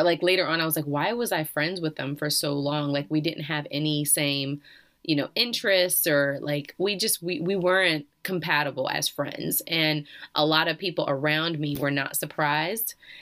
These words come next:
And they were like, "Well, I didn't really know why you were friends with this person to begin with." And I'm like, "I don't either." But, like,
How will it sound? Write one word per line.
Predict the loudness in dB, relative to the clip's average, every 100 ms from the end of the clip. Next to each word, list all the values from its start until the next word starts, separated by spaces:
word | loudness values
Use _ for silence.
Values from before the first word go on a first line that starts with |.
| -4
And | 0 2 2 0
they | 0
were | 0
like, | -2 -2
"Well, | -2
I | 0
didn't | -2 -2
really | -2 0 0
know | 0
why | 0
you | 2 0
were | 0
friends | -2 -2
with | -4
this | -4
person | -2 -2 0
to | -2
begin | 0 0
with." | 0 0
And | 0
I'm | 0
like, | -2 -4 -6
"I | -8
don't | -2 0
either." | 2 2 0 -4 -10 2
But, | 4 6
like, | 6 4